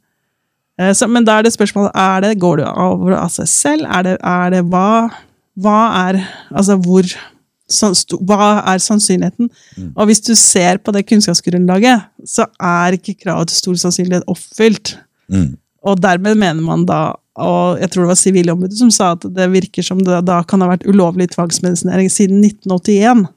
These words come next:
Speaker 1: fordi lovkravet ikke er oppfylt.
Speaker 2: Mm.
Speaker 1: Ehm, og så et, i etterkant av det,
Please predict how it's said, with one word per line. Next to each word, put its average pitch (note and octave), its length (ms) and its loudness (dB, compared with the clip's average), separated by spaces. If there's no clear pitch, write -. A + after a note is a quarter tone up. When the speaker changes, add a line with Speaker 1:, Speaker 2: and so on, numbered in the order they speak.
Speaker 1:
fordi F#3+ 220 -2
lovkravet F3 520 -2
ikke - 400 -6
er E3 200 -4
oppfylt. G#3 480 -4
Speaker 2:
Mm. F2 180 -2
Speaker 1:
Ehm, F#3 320 0
og G3+ 180 -2
så - 340 0
et, - 220 -6
i F#3+ 120 2
etterkant F3 480 -4
av - 60 -10
det, B3 120 2